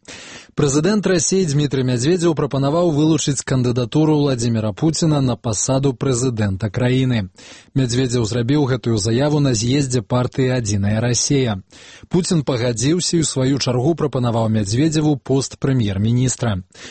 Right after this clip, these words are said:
На гэтым жа форуме дзейнаму прэзідэнту краіны прапанавалі ўзначаліць і выбарчы спіс партыі на выбарах у Дзярждуму, якія пройдуць у снежні дзве тысячы адзінаццатага году.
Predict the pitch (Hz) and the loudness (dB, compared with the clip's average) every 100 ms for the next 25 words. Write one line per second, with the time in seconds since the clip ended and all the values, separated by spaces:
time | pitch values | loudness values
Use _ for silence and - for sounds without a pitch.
0 | - - 135 143 175 180 139 139 - 170 | -20 -4 -2 0 0 2 0 0 0 2
1 | 165 147 123 131 139 131 120 - 113 120 | 2 2 0 0 2 0 0 0 0 0
2 | 123 120 107 104 117 143 175 151 135 123 | 0 0 0 -2 0 2 2 2 -2 0
3 | 123 127 147 147 120 127 - 151 156 143 | 0 2 2 2 2 0 0 0 0 0
4 | - 120 135 135 123 - 110 - 143 151 | -2 0 2 0 -2 -2 -2 -2 0 0
5 | - 131 131 135 151 135 127 113 104 123 | 0 -2 -2 0 0 2 2 0 0 0
6 | 127 123 120 - - 127 120 110 123 113 | 0 0 -2 -6 -4 0 0 2 0 0
7 | 107 120 139 127 110 101 - 120 101 139 | -2 0 2 2 0 -2 -2 -2 0 0
8 | 160 151 - 123 120 127 131 139 127 110 | 2 0 0 -2 0 0 2 0 0 -2
9 | 101 117 107 127 131 113 _ _ - 120 | -2 -2 -2 -2 0 -2 _ _ -4 0
10 | 131 113 95 107 117 117 120 127 127 113 | 0 0 -4 -4 -2 0 0 0 0 0